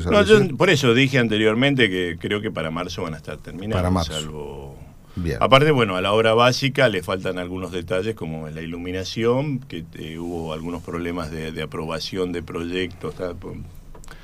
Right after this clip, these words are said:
Speaker 1: porque esto lleva aprobación de proyectos en Río Negro, en, en Neuquén,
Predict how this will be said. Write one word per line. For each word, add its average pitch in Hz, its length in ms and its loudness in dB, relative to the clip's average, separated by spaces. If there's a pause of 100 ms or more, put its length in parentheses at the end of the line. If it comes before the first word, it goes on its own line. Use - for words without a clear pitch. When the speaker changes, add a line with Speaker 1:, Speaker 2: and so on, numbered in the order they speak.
(140)
Speaker 1:
porque 90 180 -2
esto 92 160 2
lleva 90 260 4
aprobación 87 540 0
de 90 100 0
proyectos 85 560 -4
en 85 100 -8
Río 87 200 -4
Negro, 90 480 -2
en, 82 300 -6
en 85 260 -4
Neuquén, 90 720 -2